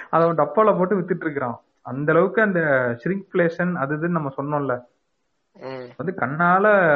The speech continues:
Speaker 1: பார்க்க முடிஞ்சுச்சு எல்லாமே. அதனால நான் அப்படியே அந்த பெரிய ஜாம் டப்பா வச்சுட்டு, இப்போதைக்கு நம்மளுக்கு தேவையில்லை, நம்மளுக்கு
Speaker 2: ம்.
Speaker 1: தேவைன்றது லீஸ்ட் மினிமமா என்னென்ன இருக்கோ எல்லாத்தையும் போய் மாத்தி மாத்தி எடுத்துட்டு வச்சுட்டு வந்துட்டேன்.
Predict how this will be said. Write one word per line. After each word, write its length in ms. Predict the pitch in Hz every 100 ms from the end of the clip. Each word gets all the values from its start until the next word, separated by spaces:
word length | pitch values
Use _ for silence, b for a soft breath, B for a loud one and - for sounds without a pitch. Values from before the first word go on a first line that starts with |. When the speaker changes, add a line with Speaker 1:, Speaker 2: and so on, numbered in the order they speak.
| 131
Speaker 1:
பார்க்க 280 | 127 135 156
முடிஞ்சுச்சு 420 | 139 131 120 -
எல்லாமே. 360 | 120 123 123 139
அதனால 380 | 139 127 135 170
நான் 160 | 202 156
அப்படியே 300 | - 160 196
அந்த 120 | 175
பெரிய 260 | 143 156 170
ஜாம் 260 | 156 147
டப்பா 220 | 143 139
வச்சுட்டு, 360 | 131 127 - 185 226 - 117
இப்போதைக்கு 440 | 123 147 143 143
நம்மளுக்கு 200 | 170 139
தேவையில்லை, 460 | - 147 151 135 113 - _ _ _ _ _ _ _
நம்மளுக்கு 280 | 120 120 127
Speaker 2:
ம். 80 | 135
Speaker 1:
தேவைன்றது 500 | 156 165 165 147 180
லீஸ்ட் 360 | 156 190 185 170
மினிமமா 480 | 165 165 165 175
என்னென்ன 320 | 156 151 156 151
இருக்கோ 220 | 143 185
எல்லாத்தையும் 480 | 156 160 185 185 214
போய் 100 | 190
மாத்தி 260 | 180 151 160
மாத்தி 220 | 156 170
எடுத்துட்டு 280 | 143 143 135
வச்சுட்டு 260 | 135 -
வந்துட்டேன். 280 | 123 117 120